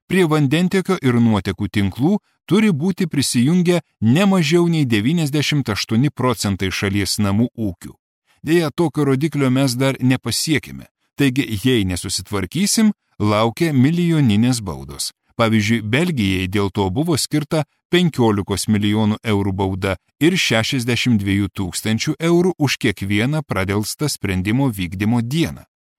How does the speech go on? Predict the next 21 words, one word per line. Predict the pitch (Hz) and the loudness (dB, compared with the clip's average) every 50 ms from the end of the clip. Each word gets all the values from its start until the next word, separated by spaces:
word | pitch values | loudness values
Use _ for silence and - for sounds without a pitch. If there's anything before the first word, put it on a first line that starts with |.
| _ _ _ _ _ - | _ _ _ _ _ 0
Taip | 247 233 - | 0 2 2
nutiko | 220 180 151 233 233 - 208 185 - 165 | 2 2 2 0 0 0 0 0 2 4
ir | 151 143 127 | 4 4 4
Liuksemburgui, | 120 151 156 - - - 156 147 139 135 143 131 131 139 139 127 - _ _ | 2 0 0 0 0 0 0 2 2 0 0 0 0 0 0 -2 -4 _ _
problemų | - 110 110 101 98 98 98 98 98 90 | -2 -2 0 0 0 0 0 0 0 0
turėjo | - 101 98 98 95 98 - - | 0 0 0 2 0 0 -2 -2
ir | 110 92 85 | -4 -4 -4
Čekija, | - - - 135 160 165 - - 151 147 143 135 - | -4 -2 0 0 0 0 -2 -2 0 0 0 0 -2
ir | 101 107 101 | -2 -2 -2
Vokietija, | 95 95 95 - - 98 92 - 98 98 98 113 139 160 160 - | -2 -2 -4 -4 -4 -4 -4 -2 -2 0 0 0 0 0 -2 -4
ir | - 113 101 95 90 | -4 -2 -2 -2 -4
Graikija. | 90 104 98 101 107 123 147 151 143 - 147 131 135 123 - - - - 107 | -4 -4 -2 0 0 2 0 0 -2 -2 -2 -2 -2 -4 -6 -10 -16 -16 -12
Žodžiu, | - 139 190 208 180 202 208 190 - - | -4 -2 -2 0 0 0 0 0 -2 -2
mes | 131 127 131 143 - 214 214 - - - 151 | 0 0 2 2 2 2 0 0 -2 -2 0
ne | 139 151 160 | 0 0 0
vieniši, | 143 135 131 127 120 110 101 - - - 73 - - _ _ _ _ | 0 2 2 2 2 2 0 0 -4 -4 -6 -10 -18 _ _ _ _
bet | - 113 113 104 104 98 - | -4 -2 0 0 0 -2 -2
susitvarkyti | 110 98 - 113 101 - 110 104 101 - - 147 175 170 - 190 - - | -4 -2 -2 -4 -2 0 0 0 0 -2 -2 -4 -2 -2 0 -2 -2 0
vis | 113 104 - - | -2 -2 -2 -2
tiek | - - 113 123 - - - | -2 -2 -2 -2 -2 -6 -10
teks. | - - - - - - - | -10 -10 -10 -8 -10 -10 -10